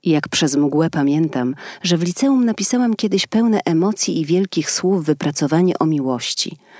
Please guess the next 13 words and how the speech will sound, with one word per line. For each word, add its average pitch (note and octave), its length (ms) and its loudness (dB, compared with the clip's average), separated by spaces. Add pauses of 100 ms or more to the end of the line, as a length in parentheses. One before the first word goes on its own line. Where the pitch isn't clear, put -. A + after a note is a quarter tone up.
(440)
A - 100 0
mój D#3 180 4
nauczyciel, C#3 720 0
egzystencjalista C3+ 1300 -2 (140)
o C#3+ 80 2
ambicjach C3+ 500 -2
pisarskich, E3 760 -2 (320)
napisał A3 360 0
w - 80 -6
komentarzu G3 600 0 (300)
coś C#4 260 0
złośliwie F3+ 720 0 (240)
o - 100 0